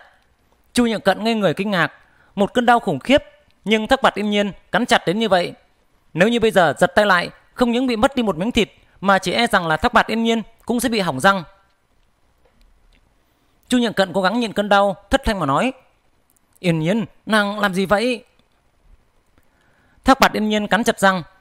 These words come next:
từ từ ngẩng đầu lên, máu tươi từ miệng của nàng ấy xuôi chiều chảy xuống. Gương mặt xinh đẹp như vậy,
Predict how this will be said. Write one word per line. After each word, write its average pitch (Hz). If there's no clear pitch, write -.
từ 196
từ 196
ngẩng 180
đầu 160
lên, 226
máu 185
tươi 226
từ 196
miệng 170
của 156
nàng 151
ấy 185
xuôi 226
chiều 175
chảy 131
xuống. 185
Gương 220
mặt 190
xinh 214
đẹp 190
như 202
vậy, 175